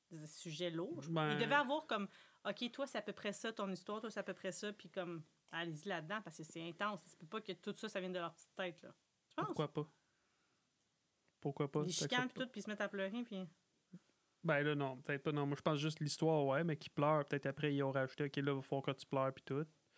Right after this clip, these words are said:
Speaker 2: Mais, ouais, hein. C'est intense, quand même.
Speaker 1: Ouf, ce
Speaker 2: Emilio,
Speaker 1: bout-là, ouf,
Speaker 2: Emilio,
Speaker 1: ouf,
Speaker 2: Emilio
Speaker 1: ouf.
Speaker 2: Estevez, là, t'étais comme, « Caroline. »
Speaker 1: Pauvre gars. Oh.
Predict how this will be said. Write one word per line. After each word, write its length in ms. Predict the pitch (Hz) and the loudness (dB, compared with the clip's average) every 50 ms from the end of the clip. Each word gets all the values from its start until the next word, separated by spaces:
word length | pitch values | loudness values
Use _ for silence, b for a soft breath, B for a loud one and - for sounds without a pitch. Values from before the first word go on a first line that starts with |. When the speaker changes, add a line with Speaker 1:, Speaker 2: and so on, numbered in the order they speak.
| B B B B B B B B _ - | B B B B B B B B _ -2
Speaker 2:
Mais, 160 | 160 - 147 - - - B B B B B B B B B B B - | -2 0 0 -2 -4 -8 B B B B B B B B B B B -4
ouais, 220 | 147 165 165 156 | -2 -2 0 0
hein. 100 | 156 165 - - _ _ _ _ _ _ _ _ _ - | -2 -2 -4 -8 _ _ _ _ _ _ _ _ _ -18
C'est 160 | - - - | -10 -8 -6
intense, 340 | - - 175 247 - - - | -2 0 0 -2 -2 -2 -2
quand 140 | 202 185 202 | 0 0 0
même. 120 | 262 320 - - _ _ - | 0 -4 -6 -10 _ _ -8
Speaker 1:
Ouf, 460 | 185 - - 415 523 480 - - - | -6 -4 0 0 0 0 0 -4 -4
ce 160 | 339 147 139 | -4 -2 -2
Speaker 2:
Emilio, 40 | - - - 190 - | 0 0 2 2 4
Speaker 1:
bout-là, 120 | 320 - - | 4 4 4
ouf, 220 | 156 - 466 539 | 4 4 4 4
Speaker 2:
Emilio, 200 | 147 147 147 - | 4 4 2 2
Speaker 1:
ouf, 80 | - - - - 151 | 2 2 2 4 4
Speaker 2:
Emilio 180 | 143 - 185 | 4 4 4
Speaker 1:
ouf. 40 | 190 175 | 4 2
Speaker 2:
Estevez, 420 | - - 156 143 165 202 240 240 196 - - | 2 2 2 2 4 2 2 2 0 -2 -2
là, 100 | 208 208 | -2 -2
t'étais 220 | 185 - 156 143 - | -2 -2 -4 -2 -2
comme, « 220 | 156 143 147 147 | -2 -4 -4 -4
Caroline. » 600 | - 170 185 180 151 127 131 165 185 196 185 175 170 - - _ | -2 -2 0 0 -2 -2 -2 -2 -2 -2 -2 -4 -6 -10 -12 _
Speaker 1:
Pauvre 240 | - 320 330 240 - _ - | -6 -6 -6 -6 -8 _ -16
gars. 460 | 208 190 185 190 196 190 175 180 185 185 b b b b b b b b b b b _ _ _ _ _ _ b b b b b b b b b b b b b b b b _ _ _ _ - | -12 -8 -6 -6 -6 -6 -6 -8 -10 -14 b b b b b b b b b b b _ _ _ _ _ _ b b b b b b b b b b b b b b b b _ _ _ _ -14
Oh. 420 | 202 196 196 185 180 175 185 196 | -12 -10 -8 -8 -10 -12 -14 -16